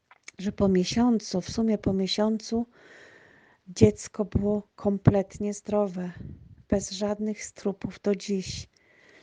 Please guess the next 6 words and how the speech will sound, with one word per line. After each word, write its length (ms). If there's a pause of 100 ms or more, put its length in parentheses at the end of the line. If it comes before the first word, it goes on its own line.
(680)
I 360 (2000)
to 140
są, 320
to 160
są 180
naprawdę, 760